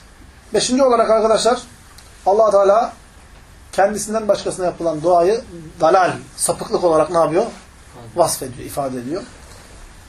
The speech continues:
Diyor ki, وَمَنْ أَضَلُّ deminki okuduğumuz ayet, مِمَّنْ يَدْعُوا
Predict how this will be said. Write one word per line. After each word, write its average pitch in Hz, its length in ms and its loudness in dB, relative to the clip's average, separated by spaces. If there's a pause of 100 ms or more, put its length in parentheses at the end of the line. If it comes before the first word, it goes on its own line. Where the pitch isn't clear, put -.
(140)
Diyor 202 200 2
ki, 226 280 -4 (920)
وَمَنْ 220 460 2
أَضَلُّ 214 640 2
deminki 202 260 -2
okuduğumuz 175 340 -2
ayet, 208 220 0
مِمَّنْ 185 640 -4
يَدْعُوا 202 720 2